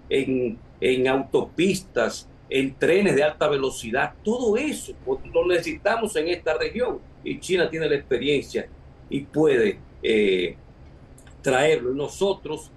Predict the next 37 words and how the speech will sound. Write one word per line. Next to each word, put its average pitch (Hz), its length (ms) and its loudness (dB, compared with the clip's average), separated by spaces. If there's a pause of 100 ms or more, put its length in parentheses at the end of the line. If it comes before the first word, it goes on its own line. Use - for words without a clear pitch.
(240)
darle 143 340 2
nuestra 147 300 0
experiencia, 143 600 0
nuestros 123 380 -2
productos 123 680 0 (200)
y 117 100 -2
nuestra 131 280 2
intención 127 720 0
de, 104 220 0 (240)
de 107 120 0
fortalecer 113 680 0
esos 107 280 0
lazos 110 320 -2
de 95 80 -4
amistad. - 400 -12 (300)
Yo 151 120 2
creo 185 180 4
que 180 80 2
ese 175 180 2
es 165 100 4
el 160 40 -8
futuro 151 600 0 (340)
que 113 100 0
nos 113 220 0
espera 139 640 2
a 117 200 -2
ambas 131 260 -2
regiones. 117 560 -2 (300)
Y 185 100 0
la 233 160 4
propuesta 233 500 2
de 220 60 0
la 202 120 0
franja 208 280 0
y 196 80 0
la 180 120 0
ruta, 175 580 -2